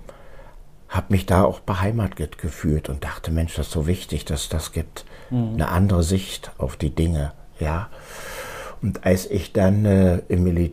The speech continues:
Speaker 1: beim Militär war, also hier oben bei der Marine in Peenemünde, äh, für anderthalb Jahre, ist mir, denke ich, schon innerlich auch der Glaube noch mal ganz wichtig geworden. Hab ich das für mich selber gemerkt,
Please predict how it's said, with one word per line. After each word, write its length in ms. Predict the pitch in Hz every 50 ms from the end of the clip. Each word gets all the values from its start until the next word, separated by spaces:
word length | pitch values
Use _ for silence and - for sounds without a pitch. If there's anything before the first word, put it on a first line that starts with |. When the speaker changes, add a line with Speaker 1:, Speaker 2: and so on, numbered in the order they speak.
| - -
Speaker 1:
beim 220 | 95 87 85 87
Militär 580 | 90 90 85 82 78 - 101 104 101 107 110 101
war, 320 | 90 90 92 101 110 98
also 340 | - - 87 78 87 85 80 - -
hier 280 | 90 87 85 85 - -
oben 320 | 92 87 92 90 85 76 - - - - - - - - - - - - -
bei 120 | - 87
der 120 | 82 85
Marine 500 | 82 87 87 82 78 87 92 98 104 110
in 160 | 104 - 85 -
Peenemünde, 720 | 107 95 90 90 87 85 90 92 95 98 104 120 117 107 - - - - - - - - - - -
äh, 200 | - 98 95 90 87 90 87 -
für 260 | - - - 82 -
anderthalb 520 | - 90 90 87 87 - 92 92 90 -
Jahre, 520 | 87 85 85 92 92 98 101 98 92 87 85 - - - - - - - - - - - -
ist 300 | 113 110 104 - - 107
mir, 460 | 113 113 117 117 117 117 110 110 113 - - -
denke 280 | 98 98 139 131 156
ich, 60 | 156 -
schon 160 | 156 143 -
innerlich 640 | - - 123 143 147 143 139 131 123 127 - - -
auch 120 | 110 98 -
der 160 | - 113 104
Glaube 440 | - - 82 85 104 110 107 131 123
noch 220 | 98 98 92 95 -
mal 400 | 87 85 85 85 85 85 82 80 - - - - - - - - -
ganz 280 | - 90 82 78 - -
wichtig 380 | 73 73 - - - - -
geworden. 340 | - 69 67 67 58 69 76
Hab 120 | 92 92 -
ich 60 | 101
das 160 | - 98 85
für 140 | - - 104
mich 200 | 90 90 85 -
selber 340 | - 95 90 95 92 87 73
gemerkt, 500 | 71 78 76 78 71 65 - - - -